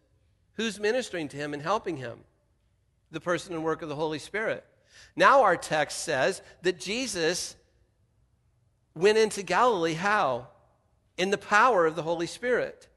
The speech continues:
And so for Paul, and, and this is, I think, a big thing for all of you to get. I think that for m-, most of us in this room, again, for, at least for all of us who came out of the evangelical world,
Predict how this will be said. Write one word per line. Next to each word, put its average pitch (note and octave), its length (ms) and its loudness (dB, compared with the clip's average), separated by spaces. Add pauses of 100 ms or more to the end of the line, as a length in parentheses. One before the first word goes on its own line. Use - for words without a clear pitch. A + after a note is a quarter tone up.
(880)
And A3 140 0
so A#3 220 2
for A3+ 160 -6
Paul, D#3 840 0 (120)
and, F3 180 -2
and F#3+ 160 -4
this A#3 160 0
is, C4 140 -8
I G#3 100 2
think, G#3+ 240 -6
a G3+ 60 -8
big G#3 240 -6
thing F3+ 280 -6
for E3 160 -10
all D#3+ 200 -2
of E3 100 -8
you D#3+ 100 -6
to D#3 80 -8
get. C#3+ 220 -2
I C#3+ 120 -4
think G#3 240 -6
that F3+ 120 -6
for F#3 120 -8
m-, F3 320 -10
most G#3 360 -2
of A3+ 80 -10
us G3+ 200 -8
in E3+ 40 -6
this F#3 200 -8
room, D3+ 200 -6
again, D3 280 -6
for, C#3 160 -18
at D#3 80 -12
least F3 200 -4
for C#3+ 80 -10
all G#3 200 -2
of G3+ 80 -8
us E3+ 120 -12
who E3 80 -14
came C#3 220 -12
out C3 80 -6
of B2 80 -8
the B2 80 -6
evangelical A#2+ 500 -10
world, A2+ 300 -8